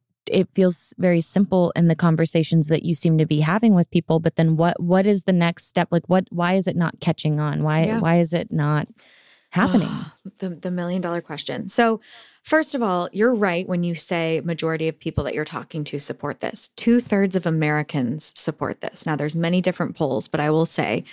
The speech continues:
Speaker 2: Fox News even reported that sixty-one percent of people support the assault weapons ban. So that tells you something. The truth is always somewhere in between, right? So the majority of Americans do support this.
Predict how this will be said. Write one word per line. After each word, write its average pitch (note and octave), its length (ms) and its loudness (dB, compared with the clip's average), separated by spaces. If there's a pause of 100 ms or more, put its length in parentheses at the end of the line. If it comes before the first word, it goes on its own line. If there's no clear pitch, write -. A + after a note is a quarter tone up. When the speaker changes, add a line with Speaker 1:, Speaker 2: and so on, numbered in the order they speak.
(460)
Speaker 2:
Fox - 460 0
News G#3 600 2
even E3+ 300 2
reported E3+ 580 -4
that - 160 -6
sixty-one A#3+ 680 4
percent E3+ 460 -2
of D3+ 160 -6
people D3 340 -4
support C#3+ 400 -6
the C#3 80 -4
assault - 280 -6
weapons F2+ 360 -10
ban. F2+ 300 -8
So D3 160 -6
that D3+ 260 -6
tells C#3+ 300 -8
you C#3+ 80 -6
something. - 520 -12 (120)
The E3 140 -4 (120)
truth G3+ 300 -2
is F3+ 120 -2
always E3 280 0
somewhere E3 320 -2
in E3 100 -2
between, - 380 -4
right? D3 260 0 (480)
So A3+ 340 4
the G3 120 2
majority A#3 400 6
of C#4 80 0
Americans F3 520 2
do D#3+ 140 -2
support - 460 -8
this. - 180 -14